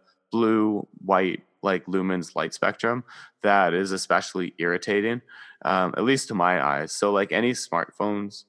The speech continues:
uh, screen, any L E D sort of, uh, tablet, uh, headlights, even brake lights now on, uh, some newer cars are L E D. It's repulsive, and, and the image in my eyes, uh,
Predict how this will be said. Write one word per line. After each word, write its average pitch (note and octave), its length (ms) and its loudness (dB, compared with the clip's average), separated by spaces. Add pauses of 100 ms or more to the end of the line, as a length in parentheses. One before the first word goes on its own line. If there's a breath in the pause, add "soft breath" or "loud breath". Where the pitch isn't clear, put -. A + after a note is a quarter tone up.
(120)
uh, G2+ 180 0
screen, G#2 580 -4
any G2+ 300 -4
L F#2+ 160 -2
E F#2 100 -4
D F2+ 420 -6 (340 soft breath)
sort G2+ 320 -2
of, F2+ 400 -2
uh, D2+ 240 -2
tablet, F2 640 2 (320 soft breath)
uh, - 200 -6
headlights, F2 840 -2 (220 soft breath)
even A#2 300 0
brake E2 280 -2
lights F#2 320 -2
now F#2 460 -2
on, F#2 280 -4 (120)
uh, F2 260 -2
some G2 240 -4
newer F2+ 240 -2
cars F2 380 -4
are C#2 100 -4
L F2+ 180 -2
E E2+ 80 -8
D. F2+ 260 -4 (360 soft breath)
It's C3+ 320 0
repulsive, F#2 760 -2
and, E2 460 -2
and F#2 440 -2
the F#2+ 200 -6
image A2 340 0
in G2 60 0
my F2 260 0
eyes, A2+ 500 -2 (180)
uh, F2 320 0